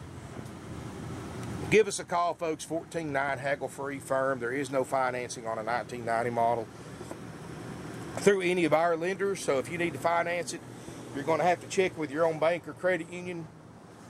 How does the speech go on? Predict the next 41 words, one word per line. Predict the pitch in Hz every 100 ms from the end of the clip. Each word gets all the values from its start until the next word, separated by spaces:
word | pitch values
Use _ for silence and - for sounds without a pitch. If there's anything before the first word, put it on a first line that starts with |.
| - - - - - -
We | 165 175
just | 156 -
simply | 180 - 160
don't | 143 156
have | 123 156 147
financing. | - 156 156 156 156 143
We | 135
might | 156 165 143
be | 160
able, | 160 147
if | 123
you're | 180
local | 160 170 185 175
to | 170 190 190
us, | 165 - - - - -
we | 135
might | 151 175 156
be | 160
able | 165
to | 147
get | 143 156 -
you | 160 143
a, | 127 117 113 - - - - - - - -
a | 120
few | 185 170
thousand | 175 175 156 156
dollars | 160 165 160 131
borrowed | 139 165 156
on | 156 160
it | 160 127
from | 139
a |
local | 135 147 143 135
bank | 151 151 -
or |
credit | - 165 151 147
union, | 147 147
only | 143 139 143
if | 117
you're | 127
local. | 135 143 143